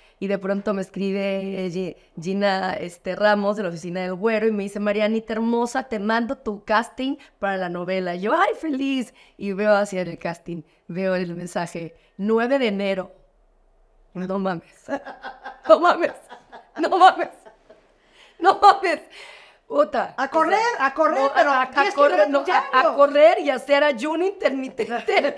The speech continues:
Speaker 1: <laughs> Veinte horas, güey. Me vale gorro. O sea, ¿qué estamos hablando? Y yo, "No manches, ¿cómo? Esta oportunidad no me". Y yo pensando en el maleficio. Me llega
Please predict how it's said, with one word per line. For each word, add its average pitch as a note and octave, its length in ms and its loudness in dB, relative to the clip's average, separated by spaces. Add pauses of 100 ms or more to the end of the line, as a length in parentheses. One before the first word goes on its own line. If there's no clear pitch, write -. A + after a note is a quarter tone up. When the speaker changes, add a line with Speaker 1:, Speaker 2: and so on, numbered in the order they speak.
Speaker 1:
<laughs> - 100 -20
Veinte E4 460 0
horas, F4+ 420 6
güey. A#3+ 260 -2 (320)
Me C4 180 4
vale E4+ 300 4
gorro. E4+ 520 4
O C3+ 80 -6 (240)
sea, D4+ 240 4
¿qué D4+ 80 -12
estamos G4 400 -4
hablando? C#4+ 400 0
Y - 20 -4
yo, C4 140 -2
"No E4+ 160 2
manches, G#4 520 0
¿cómo? E4+ 340 4
Esta D#4 180 -2
oportunidad C#4+ 680 -2
no C#4 140 0
me". C#4+ 260 -2
Y F#3+ 100 -16
yo G#3+ 140 -4
pensando A#3+ 520 -4
en A3+ 60 -2
el G#3 60 -4
maleficio. A3 440 -6 (260)
Me G#3+ 280 -2
llega D4 640 0